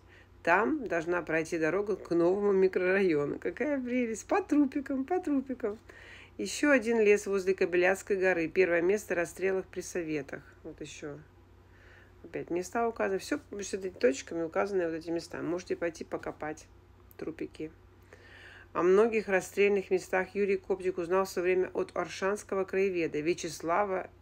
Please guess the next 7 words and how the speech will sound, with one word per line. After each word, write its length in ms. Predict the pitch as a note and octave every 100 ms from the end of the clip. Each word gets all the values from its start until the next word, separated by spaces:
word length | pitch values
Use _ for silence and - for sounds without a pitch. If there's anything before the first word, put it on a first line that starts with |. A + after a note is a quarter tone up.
| -
Касперского. 1200 | E3+ F3+ F#3+ - - F#3+ F#3 F3+ - - - - -
Его 340 | D#3+ E3+ F#3+
отец, 540 | F3+ D#3+ - D#4+ F4+ -
Адам 520 | - D#3+ D3+ E3+ - - - - -
Касперский, 680 | - E3 - - - - -
был 260 | D#3 E3+ D#3+
первым 560 | - F3+ A3 F#3+ C#3